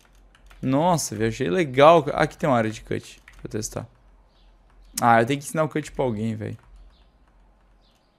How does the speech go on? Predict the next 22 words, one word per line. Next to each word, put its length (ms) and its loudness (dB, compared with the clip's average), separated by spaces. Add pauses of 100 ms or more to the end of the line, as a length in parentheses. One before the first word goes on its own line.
(840)
Putz, 260 -8
pior 200 -6
que 180 -8
ele 260 0
é 280 0 (760)
hábil 360 0
pra 160 -6
ensinar, 440 -4
né? 180 -6 (280)
Cara, 100 0
mas 120 4
aí 100 4
tira 380 2
o 240 2
stretch, 540 0
então, 360 2
né? 180 0 (840)
É, 180 -8
tira 300 -10
o 80 -6
stretch, 480 -6
então. 300 -8